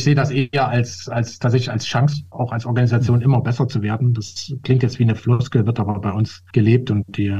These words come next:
Kolleginnen und Kollegen wissen das auch. Und, äh, von daher bin ich ganz, ganz zuversichtlich, dass wir das gut umsetzen können.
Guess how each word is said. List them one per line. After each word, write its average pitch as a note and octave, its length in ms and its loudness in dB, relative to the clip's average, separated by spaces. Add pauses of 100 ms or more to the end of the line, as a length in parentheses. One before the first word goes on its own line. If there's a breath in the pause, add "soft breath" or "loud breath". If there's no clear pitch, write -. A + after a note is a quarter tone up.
(120)
Kolleginnen G#2 400 0
und G2 180 -4 (200)
Kollegen G2+ 320 -2
wissen A2 200 2
das G2+ 160 -2
auch. A2 280 -4
Und, G2 340 -6
äh, F#2+ 140 -4 (300)
von G#2+ 120 0
daher G2+ 400 0 (240 loud breath)
bin A#2 100 4
ich A#2 120 2
ganz, - 500 -2
ganz A2 240 0
zuversichtlich, A2 640 2
dass G2+ 300 -4
wir G#2 80 0
das G#2 120 -2
gut A#2+ 200 2
umsetzen A2+ 380 0
können. F2+ 260 -10